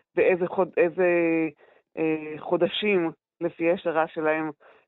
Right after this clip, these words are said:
אה, הביזונים, אה, אמורים להמליט או ל-, או להתרבות, ובאיזה,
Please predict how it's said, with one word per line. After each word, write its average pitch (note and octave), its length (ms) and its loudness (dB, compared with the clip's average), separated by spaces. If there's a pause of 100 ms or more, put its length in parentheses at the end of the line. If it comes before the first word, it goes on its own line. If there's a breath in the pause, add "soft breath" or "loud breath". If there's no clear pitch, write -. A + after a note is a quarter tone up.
(180)
אה, D3 840 0
הביזונים, D#3+ 760 0
אה, D3+ 180 2
אמורים D#3 460 0
להמליט D3+ 580 0
או D3+ 80 0
ל-, C#3+ 220 -2
או C#3 400 0 (100)
להתרבות, C#3 760 -2
ובאיזה, C#3 360 0